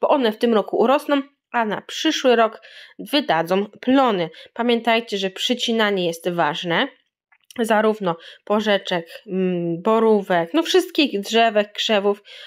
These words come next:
owocowych jest bardzo ważne. Ważne jest zaznajomienie, zaznajomienie się, y, z tym, na których pędach owocują dane rośliny, czy na jednorocznych, czy na przykład na wieloletnich,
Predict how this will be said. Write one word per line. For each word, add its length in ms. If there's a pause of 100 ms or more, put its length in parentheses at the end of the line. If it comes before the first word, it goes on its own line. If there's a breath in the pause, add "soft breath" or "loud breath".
(140 loud breath)
owocowych 540
jest 160
bardzo 340
ważne. 480 (460 loud breath)
Ważne 340
jest 120
zaznajomienie, 720
zaznajomienie 1000
się, 360 (420 loud breath)
y, 240
z 440
tym, 340
na 140
których 460
pędach 560
owocują 800
dane 260
rośliny, 480 (320 loud breath)
czy 160
na 120
jednorocznych, 920
czy 140
na 120
przykład 320
na 120
wieloletnich, 880